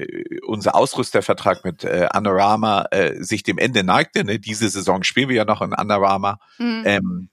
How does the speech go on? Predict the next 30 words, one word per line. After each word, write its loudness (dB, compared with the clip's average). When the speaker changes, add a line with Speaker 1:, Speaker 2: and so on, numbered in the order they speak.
Speaker 1:
haben 0
wir -2
natürlich -2
bei 2
der, 0
bei 0
der 0
Suche 0
nach -2
einem 2
neuen 2
Ausrüster, 0
äh, -2
Nachhaltigkeit 2
ganz 0
oben 0
auf 0
die -4
Agenda -2
geschrieben -2
und -8
gesagt, 4
und, -2
äh, 2
uns -4
auch 0
den -2
Markt 0
angeschaut 0
entsprechend. -6